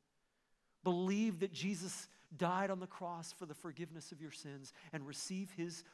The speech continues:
forgiveness. Receive it right now. Say, "Come in, Lord, come in and take control of my life.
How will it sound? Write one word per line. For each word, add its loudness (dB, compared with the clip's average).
forgiveness. -8
Receive -8
it -12
right -10
now. -10
Say, -8
"Come -4
in, -6
Lord, -6
come -8
in -6
and -12
take -10
control -10
of -14
my -10
life. -14